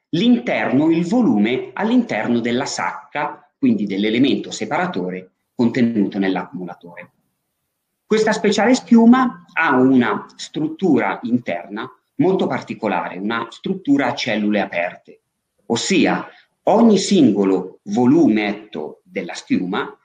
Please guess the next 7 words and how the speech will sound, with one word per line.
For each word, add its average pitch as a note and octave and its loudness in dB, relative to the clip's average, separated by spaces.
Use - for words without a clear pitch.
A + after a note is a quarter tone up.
è - -6
in F3+ 0
comunicazione A#2 -2
con D#3+ -2
i D#3 2
volumi G#2+ 0
adiacenti, F2+ -10